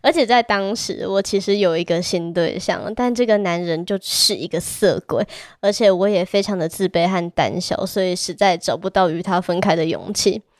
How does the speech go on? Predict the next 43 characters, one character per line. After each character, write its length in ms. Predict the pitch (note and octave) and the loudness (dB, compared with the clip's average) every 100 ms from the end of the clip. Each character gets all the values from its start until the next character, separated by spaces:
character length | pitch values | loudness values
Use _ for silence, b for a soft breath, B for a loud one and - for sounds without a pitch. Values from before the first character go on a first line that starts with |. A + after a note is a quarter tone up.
| B B B - | B B B 0
但 160 | E4+ | 2
是 140 | E4 F#4 | 4 4
我 160 | G#3+ | 4
的 100 | F3 | 2
前 320 | F3 - E3+ | -2 -4 -2
任 220 | G3 A3+ G#3 | 0 2 2
则 240 | - E3+ | 0 -2
对 160 | - G3 | 2 0
我 220 | F3 E3 | 0 -4
非 240 | - E3+ | 0 0
常 200 | F3 - | 2 -2
的 100 | - | -2
好， 280 | F3+ - G#3+ B B B | -2 -2 -4 B B B
他 180 | - C#4 | 0 0
不 180 | - G#3+ | 0 0
但 320 | B3 A3+ G#3 | 2 2 2
在 160 | A#3 | 2
床 340 | G#3 - F#3+ F#3 | 0 -2 -6 -2
上 240 | A#3 G3+ | -2 -2
重 200 | G#3 F3+ | -2 -4
新 240 | F#3+ G#3 G#3+ | -2 -2 2
建 180 | A3+ G#3 | 2 4
立 120 | G#3+ | 2
起 180 | - E3+ | 2 0
我 140 | D#3+ | -2
的 120 | E3 - | -6 -8
自 140 | F#3+ | -10
尊 300 | F3 F3+ E3+ | 2 2 4
心， 280 | F#3+ E3 A3 B B - | 0 -4 -6 B B -2
而 80 | C4 | 2
且 120 | D4 | 4
在 160 | D4 | 4
人 220 | C#4+ G3+ G3+ | 4 2 0
际 160 | C4 | -2
关 200 | A3 G#3 | 0 0
系 140 | G#3+ G#3 | 0 -2
方 180 | G#3 | 0
面， 140 | G#3+ G3+ | 0 0
他 140 | G#3 | 0
也 160 | A#3+ F3 | 0 0
教 220 | G#3+ G3+ | 0 0
会 180 | A3 G#3 | 2 2
了 160 | F3 | 2